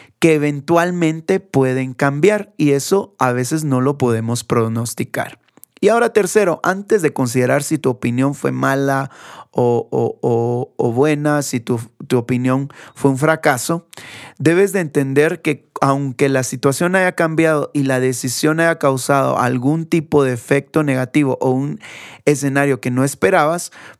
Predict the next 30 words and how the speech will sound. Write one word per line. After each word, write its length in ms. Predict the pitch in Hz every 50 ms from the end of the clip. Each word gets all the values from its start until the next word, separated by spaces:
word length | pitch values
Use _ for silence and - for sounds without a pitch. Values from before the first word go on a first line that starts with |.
| _ _ -
puedes 600 | - 233 247 262 254 247 208 170 160 143 - -
hacer 400 | - 147 147 139 - 160 165 160
uso 320 | 170 175 175 - - 196 185
de 80 | 160
ese 180 | 160 151 - 170
escenario 640 | 160 151 - 175 170 160 147 143 143 147 147 - -
a 140 | - 135 131
favor 480 | 123 - - 131 123 123 131 135 139 135
tuyo. 400 | - - 170 156 135 165 208 - _ -
Puedes 340 | - 165 165 175 185 175 -
cambiar 720 | - - 143 135 131 131 127 139 143 151 156 165 170 175 - _ _ - - - - - - - - _ _
la 240 | - 143 143 143 143
narrativa. 880 | 139 139 131 127 117 123 120 113 117 - 185 170 147 127 107 110 113 - _ _ _ _ _ _ _ _ _ _ _ _
Es 100 | - 143
decir, 380 | 135 160 156 - 196 190 165 147
el 160 | 139 139 135
hecho 200 | 143 135 - 190
de 120 | 175 170
que 80 | - 151
hayas 200 | 147 151 160 156
tomado 220 | - 147 147 147
una 120 | 151 160 156
decisión 420 | 151 139 127 135 - 160 160 151
y 80 | 139 123
que 80 | -
eventualmente 640 | 131 127 123 117 - 131 131 131 139 139 139 - 147
no 100 | 139 143
haya 160 | 139 139 139
sido 240 | 135 - 147 143 147
la 220 | 147 147 151 147